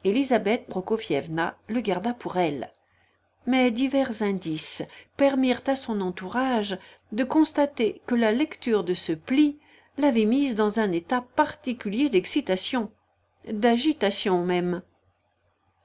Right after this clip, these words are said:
Elle devint étrangement causeuse avec ses enfants et commença à leur parler de choses fort extraordinaires. Il était visible qu'elle avait envie de s'expliquer, mais qu'elle ne pouvait s'y résoudre.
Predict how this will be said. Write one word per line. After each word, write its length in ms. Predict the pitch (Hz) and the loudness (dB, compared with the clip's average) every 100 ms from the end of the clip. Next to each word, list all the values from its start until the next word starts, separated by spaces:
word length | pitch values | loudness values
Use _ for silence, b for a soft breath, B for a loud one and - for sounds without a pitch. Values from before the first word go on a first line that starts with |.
| - | -4
Elle 160 | 170 | -2
devint 340 | 156 135 165 214 | 0 0 -2 -2
étrangement 540 | 185 - 175 170 170 | -6 -4 -4 -2 -4
causeuse 640 | 170 190 190 165 196 254 | -2 0 2 2 2 0
avec 200 | 165 165 | -6 -8
ses 240 | - 185 190 | -6 -2 0
enfants 400 | 226 - 311 370 b b b b b b | -2 0 0 0 b b b b b b
et 140 | - 262 | -6 2
commença 560 | 403 381 311 311 330 | 4 4 4 4 4
à 40 | 330 | 4
leur 180 | 277 | 2
parler 400 | - 269 254 269 | 0 -2 0 -2
de 100 | 254 | 0
choses 480 | 208 - 247 262 254 | -2 -2 -2 -2 -6
fort 380 | - 202 226 240 - | -8 -4 -4 -4 -8
extraordinaires. 1200 | 156 - 131 170 226 - 120 156 156 85 - _ _ _ _ _ _ _ _ _ - | -10 -4 -2 0 -2 -6 -6 -2 -2 -2 -10 _ _ _ _ _ _ _ _ _ -4
Il 160 | 175 | 2
était 280 | 175 208 233 | 4 4 -2
visible 600 | 175 147 - 95 - - | -6 -10 -10 -10 -12 -12
qu'elle 240 | - 156 165 | -4 0 2
avait 340 | 175 208 214 | 2 0 -2
envie 260 | 143 165 208 | -6 -6 -10
de 120 | - | -10
s'expliquer, 800 | - - - - 165 - 220 - b b b b _ | -8 -10 -12 -14 -10 -2 -2 -2 b b b b _
mais 260 | 190 202 - _ _ | -2 -2 -4 _ _
qu'elle 240 | - 254 254 | -2 2 2
ne 80 | 247 | 0
pouvait 360 | 254 214 190 | -2 -2 -2
s'y 160 | 190 180 | -2 -6
résoudre. 640 | 170 147 - - - - | -4 -6 -6 -12 -16 -18